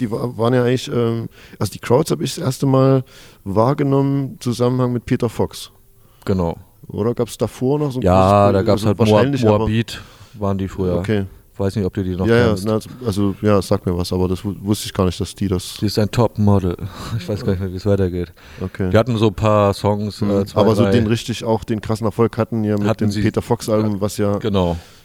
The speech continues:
Speaker 2: Das war
Speaker 1: eines
Speaker 2: ihr
Speaker 1: der
Speaker 2: Durchbruch.
Speaker 1: meistverkauftesten Alben, glaub ich, in
Speaker 2: Ja, ich glaub eins Komma fünf Millionen Mal oder so.
Speaker 1: Jetzt sind wir bei, ähm, Zum Glück in die Zukunft angekommen. Ihr seid bei Four Music gesigned und, ähm,
Speaker 2: Also
Speaker 1: ja,
Speaker 2: ich
Speaker 1: also,
Speaker 2: nicht,
Speaker 1: also
Speaker 2: er
Speaker 1: nee,
Speaker 2: ist bei
Speaker 1: du nicht,
Speaker 2: Four
Speaker 1: aber,
Speaker 2: Music
Speaker 1: ähm,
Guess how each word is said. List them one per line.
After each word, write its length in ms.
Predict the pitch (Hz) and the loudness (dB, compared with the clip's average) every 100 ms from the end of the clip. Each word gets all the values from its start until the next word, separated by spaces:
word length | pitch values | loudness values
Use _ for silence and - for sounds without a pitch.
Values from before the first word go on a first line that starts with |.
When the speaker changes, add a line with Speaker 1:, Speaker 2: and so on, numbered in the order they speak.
| - | -20
Speaker 2:
Das 240 | - 95 - | -10 -8 0
war 100 | 95 | 2
Speaker 1:
eines 120 | 107 | 2
Speaker 2:
ihr 60 | 95 | 2
Speaker 1:
der 100 | 104 | 2
Speaker 2:
Durchbruch. 180 | 98 | 4
Speaker 1:
meistverkauftesten 680 | 104 90 101 - 101 - 110 | 2 2 -2 -6 -6 -8 -4
Alben, 300 | 98 107 101 | -2 -2 -2
glaub 200 | 92 98 | -4 -6
ich, 140 | 92 98 | -6 -10
in 200 | 95 92 - 85 | -10 -12 -16 -12
Speaker 2:
Ja, 280 | 80 - - | -10 -10 -14
ich 120 | - | -10
glaub 220 | - 80 | -8 -6
eins 240 | 95 90 - | -4 -6 -4
Komma 680 | 95 92 90 92 92 90 90 | -2 0 0 0 0 0 0
fünf 320 | - 104 95 | 0 0 2
Millionen 440 | 104 98 101 101 | 2 4 4 4
Mal 360 | 98 101 104 98 | 2 2 2 0
oder 240 | 92 92 | -2 -4
so. 240 | 87 87 92 - _ _ - - _ _ _ _ | -4 -6 -6 -14 _ _ -20 -20 _ _ _ _
Speaker 1:
Jetzt 200 | 151 101 | -6 -2
sind 100 | 123 | 2
wir 100 | 127 | 2
bei, 180 | 110 110 | 4 2
ähm, 600 | 107 104 101 98 98 95 - | 4 2 2 0 -2 -6 -10
Zum 140 | 104 | -10
Glück 200 | - 113 | -4 -2
in 40 | 110 | -2
die 80 | |
Zukunft 340 | - 117 - - | -2 -6 -6 -2
angekommen. 500 | 104 104 107 110 110 | -2 0 0 -2 -2
Ihr 40 | |
seid 180 | 101 104 | 0 0
bei 100 | 104 | 0
Four 240 | 95 107 113 | -2 0 2
Music 320 | 110 110 113 | 0 -2 -8
gesigned 480 | 107 - 104 110 - | -4 -2 -2 -2 -2
und, 280 | 98 98 101 | -4 -2 0
ähm, 460 | 98 95 95 95 - _ _ _ - _ _ _ _ | 2 2 0 -4 -10 _ _ _ -20 _ _ _ _
Speaker 2:
Also 200 | - 82 80 | -4 -2 2
Speaker 1:
ja, 120 | 113 | 2
Speaker 2:
ich 40 | |
Speaker 1:
also, 140 | 107 104 | 4 4
Speaker 2:
nicht, 180 | 104 127 | 4 4
Speaker 1:
also 140 | 127 | 4
Speaker 2:
er 180 | 101 104 | 4 4
Speaker 1:
nee, 40 | 101 | 0
Speaker 2:
ist 120 | - | 2
bei 80 | 127 | 4
Speaker 1:
du 60 | |
nicht, 140 | 135 98 | 4 4
Speaker 2:
Four 80 | 104 | 4
Speaker 1:
aber, 220 | 120 113 | 4 2
Speaker 2:
Music 260 | 104 107 104 | 2 0 0
Speaker 1:
ähm, 140 | 90 | -2